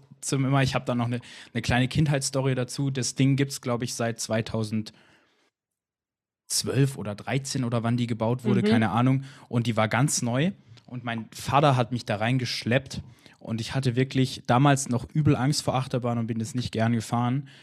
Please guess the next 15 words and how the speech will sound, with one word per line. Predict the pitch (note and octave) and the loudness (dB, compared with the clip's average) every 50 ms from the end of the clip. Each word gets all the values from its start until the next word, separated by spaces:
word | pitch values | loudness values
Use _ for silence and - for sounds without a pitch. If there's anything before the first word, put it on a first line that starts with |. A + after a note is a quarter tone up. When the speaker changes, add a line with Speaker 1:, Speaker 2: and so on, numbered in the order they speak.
| - - _ | -20 -20 _
Speaker 1:
Und | - - A#2 A2 | -8 -6 -4 -4
ich | A2+ - | -2 -2
hatte | C3 B2 B2+ A#2+ | 0 2 2 4
wirklich | B2 B2 - C3 | 2 2 2 -2
die | A#2+ - B2 | -2 -2 -2
schlimmsten | - - C3 B2+ C3 - - | 0 2 2 2 2 0 -2
anderthalb | G#2+ A2+ B2+ B2 A#2 A#2+ A#2+ A2 | -2 0 0 0 0 0 -2 -2
Minuten | A2+ A2 A#2 A#2+ A#2 A#2+ | -2 -2 -2 -2 -2 -2
meines | G#2+ G#2+ G#2+ G#2+ G#2+ - | -2 -2 -2 -2 -4 -4
Lebens | - A2+ A#2+ B2 C3 B2 - | -2 0 0 0 0 -2 -4
und | A2+ G#2+ | -4 -4
bin | G#2 A2+ A2+ | -2 -2 -2
komplett | G#2+ - A#2+ G#2+ - A#2+ A#2 - - - | -2 -4 -2 0 0 0 0 -2 -4 0
heulend | A#2+ A#2+ B2 A#2+ F3+ C#4 C#4 C4+ | 2 2 4 4 6 6 6 8
Speaker 2:
Mhm. | C#4+ D#4 | 6 6